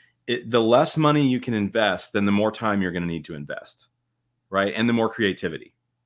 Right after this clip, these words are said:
Okay. So the way you can invest with little to no money, um, you can, you can do a lot of hustling. We, we've done some, uh, podcasts about how to find deals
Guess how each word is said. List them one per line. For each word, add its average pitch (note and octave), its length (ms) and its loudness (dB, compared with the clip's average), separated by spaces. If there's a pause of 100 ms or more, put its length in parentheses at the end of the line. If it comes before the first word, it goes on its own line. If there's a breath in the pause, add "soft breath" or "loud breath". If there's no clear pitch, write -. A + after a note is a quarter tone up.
Okay. E2 360 -10
So G#2+ 400 2 (360 soft breath)
the A2 140 0
way B2+ 160 6
you C#3+ 160 4
can C#3 160 0
invest G#2+ 460 0
with G#2+ 160 -2
little A2 240 -2
to G#2 80 -2
no G2+ 120 0
money, G2 400 0 (420)
um, F#2+ 560 0
you A2+ 260 -2
can, G2 360 -2 (200)
you A#2+ 120 -2
can A#2+ 140 -2
do A#2 100 2
a A2+ 40 2
lot G#2 160 0
of - 40 -6
hustling. D#3 600 -4 (100)
We, G#2+ 320 -4
we've A2 180 -4
done G#2+ 200 -2
some, A2 440 -2 (220)
uh, G2+ 280 -2 (180)
podcasts A2+ 480 -2
about F#2+ 180 -2
how G2+ 80 -2
to G2+ 80 -2
find G2+ 340 -2
deals A2 460 -4